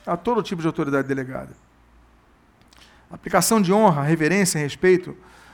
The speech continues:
às autoridades delegadas é o que a Bíblia registra como sendo uma postura esperada dos servos de Deus, mas não é isso que a gente sempre vê. A gente vê que a própria igreja, os próprios cristãos têm falhado nisso.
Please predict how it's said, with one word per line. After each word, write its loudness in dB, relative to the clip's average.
às 0
autoridades 2
delegadas 2
é 4
o 2
que -4
a 2
Bíblia 0
registra -2
como -6
sendo -2
uma 0
postura -4
esperada 0
dos -6
servos 0
de -10
Deus, -2
mas -4
não -2
é -2
isso 0
que -2
a -2
gente -4
sempre -6
vê. -8
A -8
gente -6
vê 2
que -2
a 0
própria 2
igreja, 2
os -18
próprios -4
cristãos -4
têm -6
falhado 0
nisso. -12